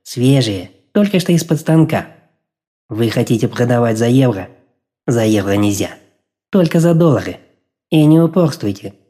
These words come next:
Вас как зовут, молодой человек? Саддам Хусейн? Завтра к вам приедут мальчики и объяснят,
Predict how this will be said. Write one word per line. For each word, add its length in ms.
Вас 240
как 220
зовут, 380
молодой 340
человек? 480
Саддам 440
Хусейн? 760
Завтра 380
к 100
вам 220
приедут 440
мальчики 440
и 40
объяснят, 460